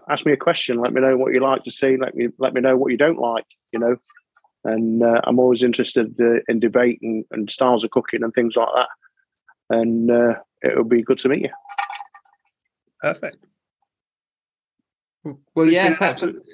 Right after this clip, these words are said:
Speaker 2: yeah, go on, sorry, you do.
Speaker 3: I was saying,
Speaker 2: This is, this is why we do it. We, we record it so that we
Speaker 3: Yeah.
Speaker 2: stop cutting each other. We can cut this bit out. But go on, Dan, you go.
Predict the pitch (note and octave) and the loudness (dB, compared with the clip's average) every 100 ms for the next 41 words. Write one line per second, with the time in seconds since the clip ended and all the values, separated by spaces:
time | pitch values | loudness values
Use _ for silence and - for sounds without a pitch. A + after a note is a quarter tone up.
0 | - _ _ C#3 C3 C3 A#2 A2 G#2+ A#2+ | -20 _ _ -10 -6 -6 -6 -8 -8 -8
1 | B2 A#2+ - F3+ E3+ D#3+ D#3 F3 F#3 F#3 | -8 -8 -8 -4 0 2 2 0 0 -2
2 | D3 G3+ G3 E3+ E3+ E3 E3 D#3 D3+ D#3 | -2 -2 -2 0 2 2 2 2 -2 -6
3 | D#3 D3 D3 C#3+ C#3 D#3+ D3+ A#2 A2+ - | -6 -2 -2 0 -2 0 0 0 -4 -4
4 | B2 C3 B2 A#2+ - C#3+ E3 C#3+ C#3 C3+ | -4 -4 -4 -6 -6 -6 -6 -4 -4 -2
5 | B2+ B2 B2+ B2+ D#3+ C#3 - B2+ C3+ A#2+ | 0 2 0 -2 -4 -4 -6 -4 -2 -4
6 | C#3 C#3+ C3+ A#2+ C3 - C#3 - C3+ | -4 0 0 0 -2 -6 -10 -8 -8